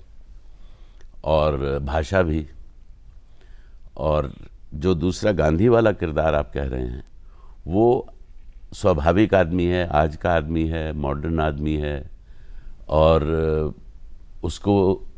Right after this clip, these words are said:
उसकी रीच कम है, उसको बहुत लोगों तक नहीं पहुंचना है,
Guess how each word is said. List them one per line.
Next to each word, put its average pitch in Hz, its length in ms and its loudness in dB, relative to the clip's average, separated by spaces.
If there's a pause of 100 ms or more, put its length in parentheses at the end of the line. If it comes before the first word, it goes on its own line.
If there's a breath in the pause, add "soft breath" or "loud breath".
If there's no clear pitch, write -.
(600)
उसकी 90 260 0
रीच 90 400 2
कम 92 380 2
है, 82 240 4
उसको 82 220 0
बहुत 85 240 4
लोगों 78 300 0
तक 85 180 -2
नहीं 76 160 2
पहुंचना 73 460 -2
है, 69 300 -4